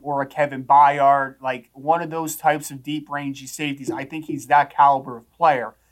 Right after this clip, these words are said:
I think that people really hone in on the fact that he's not the greatest tackler in the world, but I don't think that that's lack of effort. I just don't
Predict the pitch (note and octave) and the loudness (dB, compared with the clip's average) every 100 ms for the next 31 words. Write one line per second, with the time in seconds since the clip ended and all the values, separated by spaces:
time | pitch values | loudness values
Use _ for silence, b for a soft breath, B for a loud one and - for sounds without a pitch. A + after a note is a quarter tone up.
0 | _ _ _ _ D3 D3 F#3 F#3 F3+ D#3 | _ _ _ _ -6 -4 -4 -4 -2 -2
1 | - F#3 E3 D#3+ C#3+ F3 F3+ D#3 D3+ E3 | -2 -12 -10 -10 -6 -2 -2 -2 -4 -4
2 | E3 E3 E3 D3 D#3 D3+ C#3+ C3+ _ _ | -2 -4 -6 2 4 4 2 -6 _ _
3 | _ _ _ _ _ _ _ D#3 D3+ E3+ | _ _ _ _ _ _ _ -8 2 2
4 | E3 E3 D#3+ D#3 E3+ E3 D#3+ D3 D#3+ D3+ | 2 -4 -6 -8 0 0 0 -6 -8 -2
5 | E3+ F3 F#3 F#3+ F3+ G3+ G#3 G3+ E3 A3+ | 2 2 0 -6 2 4 4 2 2 2
6 | C4 C4 B3+ A#3 G#3+ G3 - - - _ | 0 -2 -12 -10 0 0 0 -8 -14 _
7 | D#3+ F3 D#3+ C#3 - F#3 G3 G3+ G3+ B3+ | 2 2 0 -8 0 2 2 0 0 -2
8 | E3+ - F#3 F#3 | -2 -6 -6 -8